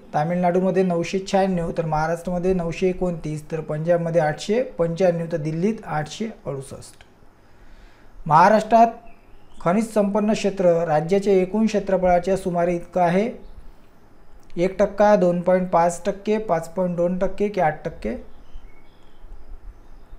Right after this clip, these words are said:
तर मित्रांनो, योग्य उत्तर आहे ते म्हणजे दोन पॉइंट पाच टक्के इतकं जे आहे,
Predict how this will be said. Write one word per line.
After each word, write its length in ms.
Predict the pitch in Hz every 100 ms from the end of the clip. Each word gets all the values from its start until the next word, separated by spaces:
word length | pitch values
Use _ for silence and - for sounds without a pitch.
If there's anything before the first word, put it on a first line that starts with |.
| - - - - - - - - - - - - - - - - -
तर 80 | 156
मित्रांनो, 380 | 165 185 196
योग्य 280 | 196 180 170
उत्तर 240 | 180 185 180
आहे 120 | 175
ते 60 | 175
म्हणजे 280 | 170 165 175
दोन 240 | 160 170
पॉइंट 260 | 170 175 180
पाच 320 | 156 156 156
टक्के 280 | 175 175 170
इतकं 240 | 165 -
जे 240 | 165 160 165
आहे, 200 | 160